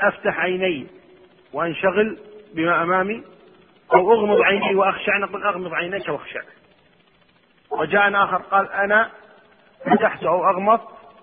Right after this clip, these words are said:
لا أخشع"، نقول: "افتح عينيك". فالقصد إذن أن الخشوع مقدم على فتح العينين أو إغماضهما. آه، فإذا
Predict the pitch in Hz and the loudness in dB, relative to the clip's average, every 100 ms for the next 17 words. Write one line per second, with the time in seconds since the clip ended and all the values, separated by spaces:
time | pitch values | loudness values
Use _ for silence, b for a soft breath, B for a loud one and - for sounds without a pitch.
0 | - _ _ _ - 180 151 - - - | -20 _ _ _ -2 0 0 -4 -8 -8
1 | - - _ _ _ _ _ _ _ - | -8 -14 _ _ _ _ _ _ _ -8
2 | - 208 214 - 170 156 131 120 - - | -4 -2 -2 -6 -6 -6 -6 -8 -12 -20
3 | _ _ _ _ _ _ _ _ _ - | _ _ _ _ _ _ _ _ _ -4
4 | 160 185 226 175 214 196 160 127 - - | -4 2 0 2 -2 0 -2 -4 -18 -20
5 | _ _ _ _ 202 202 180 - 185 220 | _ _ _ _ -6 -2 -4 -4 -8 -2
6 | 208 226 214 233 190 202 185 175 185 214 | 0 0 0 -2 2 0 2 2 2 0
7 | - - - _ _ _ _ _ - 175 | -6 -20 -20 _ _ _ _ _ 4 4
8 | 180 165 170 185 208 165 175 156 160 156 | -2 0 -2 -2 -6 -4 -4 0 0 0
9 | 156 143 139 127 - - _ _ _ _ | -4 -4 -4 -4 -8 -20 _ _ _ _
10 | _ _ _ - 147 143 143 143 143 - | _ _ _ -6 -2 0 0 0 0 0
11 | 214 196 165 127 | 0 2 2 0